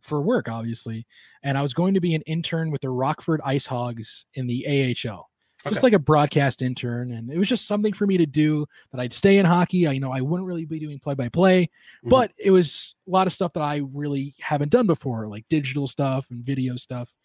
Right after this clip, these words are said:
Speaker 1: that I would probably need at some point in my career. So I was, I was ready to do that, and that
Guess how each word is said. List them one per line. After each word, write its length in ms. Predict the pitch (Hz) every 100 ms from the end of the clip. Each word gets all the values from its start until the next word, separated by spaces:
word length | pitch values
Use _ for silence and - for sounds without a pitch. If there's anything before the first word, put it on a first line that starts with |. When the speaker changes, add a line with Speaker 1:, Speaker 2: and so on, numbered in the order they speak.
| _ -
Speaker 1:
that 160 | - 160 -
I 120 | 170
would 160 | 175
probably 380 | - 170 151 143
need 200 | 151 165
at 100 | 139
some 180 | - 151
point 340 | - 147 131 - _
in 80 | 160
my 160 | 143 131
career. 420 | - 120 104 - _ _ _ _ _
So 140 | -
I 140 | 175 170
was, 260 | 170 - -
I 140 | 175
was 180 | 165 135
ready 320 | 139 190 202
to 80 | 185
do 180 | 151 160
that, 300 | 156 151 151 _ _ _ _ _ _ _ - _ -
and 640 | 160 151 143 143 135 127 _ -
that 300 | 151 165